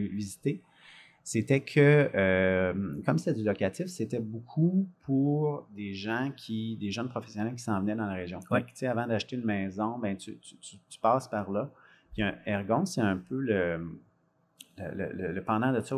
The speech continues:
Speaker 1: du point de vue commercial.
Speaker 2: Le tremplin.
Speaker 1: Le tremplin, tu commences vers quelque chose. Fait que, euh, ce que je trouve fun de ça, c'est que dans, dans ce milieu de vie-là d'Agora, qui est plein de restos, de, de, de, de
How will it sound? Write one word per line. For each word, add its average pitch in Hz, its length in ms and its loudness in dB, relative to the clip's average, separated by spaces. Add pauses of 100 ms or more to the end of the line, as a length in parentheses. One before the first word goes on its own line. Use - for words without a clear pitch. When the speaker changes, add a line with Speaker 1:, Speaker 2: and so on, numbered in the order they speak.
Speaker 1:
du 117 80 -10
point 98 160 -4
de 95 60 -6
vue 107 60 -14
commercial. 110 420 -2
Speaker 2:
Le 117 40 -4
tremplin. 101 540 0
Speaker 1:
Le 113 80 -10
tremplin, 123 460 -6
tu 147 100 -14
commences 117 380 -2
vers 110 160 -4
quelque 92 180 -10
chose. 151 320 -6 (460)
Fait 107 100 -2
que, - 60 -8 (500)
euh, 92 560 2 (320)
ce - 200 -20
que 110 80 -2
je - 80 -2
trouve 110 180 -4
fun 135 140 4
de 135 120 6
ça, 120 200 2
c'est 113 180 0
que 120 680 6
dans, 95 380 2
dans 92 200 -2
ce 95 160 -6
milieu 120 500 2
de 117 60 0
vie-là 110 340 0
d'Agora, 101 540 2
qui - 220 -8
est - 20 -6
plein 113 360 -6
de 90 360 -4
restos, 113 840 -6
de, 87 380 -10
de, 85 340 -8
de, 80 580 -14
de - 60 -14